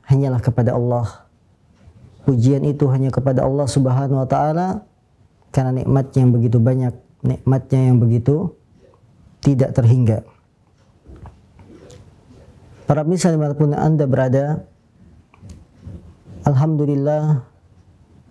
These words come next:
kitab Manhajus Salikin yang sudah kita bahas sekian lama ini sudah masuk dalam bab Kitabun Nikah dan sudah beberapa bagian kita baca.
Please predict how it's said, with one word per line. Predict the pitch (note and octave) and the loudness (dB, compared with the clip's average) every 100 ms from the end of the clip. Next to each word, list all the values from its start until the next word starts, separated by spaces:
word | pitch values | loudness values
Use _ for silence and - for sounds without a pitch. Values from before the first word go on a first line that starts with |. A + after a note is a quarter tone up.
| - - - - | -20 -20 -20 -4
kitab | C3+ B2+ D3 C#3+ | -2 0 0 2
Manhajus | C3 C3+ B2 - | 2 2 0 0
Salikin | C3+ B2+ - D3 D3 D3 C3+ _ _ _ _ _ _ _ - | 0 0 0 0 0 -2 -4 _ _ _ _ _ _ _ 0
yang | C3+ C3+ C3+ B2+ | 2 0 -2 0
sudah | C#3+ C3 B2+ | 0 2 0
kita | C3+ C3 C3 B2 | 0 0 0 2
bahas | B2+ C#3 | 2 0
sekian | - - - C3+ C3 | -2 -4 0 0 0
lama | C3 C3+ C#3+ | -2 -2 -2
ini | C#3+ C#3 E3 F#3 - _ _ _ _ _ _ - _ - | -2 0 -2 -4 -10 _ _ _ _ _ _ -20 _ -6
sudah | - B2+ C#3 C#3 | 0 2 2 0
masuk | C3 - D3+ C#3 | -2 -2 -2 0
dalam | C3+ C3+ C#3 D3 D3 C#3 _ _ | 0 0 -2 -2 -2 -6 _ _
bab | A#2+ C3 C#3 - | 0 0 0 -4
Kitabun | - C#3 B2+ B2+ | -4 0 0 0
Nikah | C3 B2+ C3 C#3+ D#3 D3+ - _ _ _ _ _ | 0 -2 -2 0 0 -4 -6 _ _ _ _ _
dan | - A2+ | -2 0
sudah | C#3 C3+ | 2 2
beberapa | B2 B2 C3 C3 | 2 0 0 0
bagian | B2+ A2+ C#3 B2+ | 0 2 0 0
kita | A#2+ B2 | 0 0
baca. | A#2+ A#2 C#3 D3 F#3+ | 0 0 -2 -2 -6